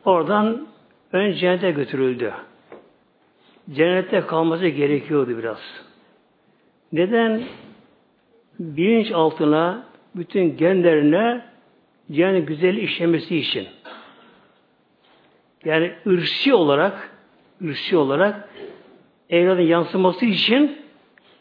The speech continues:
cennete kalması gerekiyordu. Orada cennete adamımız kaldı orada. Hazreti Havva yaratıldı orada. Cennet tabi zaman olmadığı için tam bilinmiyor.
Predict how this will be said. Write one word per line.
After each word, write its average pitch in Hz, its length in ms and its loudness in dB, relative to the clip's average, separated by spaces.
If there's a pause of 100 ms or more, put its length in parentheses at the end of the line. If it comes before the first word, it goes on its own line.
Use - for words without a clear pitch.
(100)
cennete 185 440 0
kalması 165 500 0
gerekiyordu. 127 760 -2 (2500)
Orada 185 440 0
cennete 160 420 -2 (240)
adamımız 160 500 -2
kaldı 143 340 -2
orada. 131 460 -2 (500)
Hazreti 165 300 -4
Havva 165 200 4
yaratıldı 139 460 0
orada. 139 580 -4 (840)
Cennet 185 540 0
tabi 196 360 0
zaman 151 600 0
olmadığı 170 380 2
için 202 420 -2 (1300)
tam 190 280 0
bilinmiyor. 190 580 4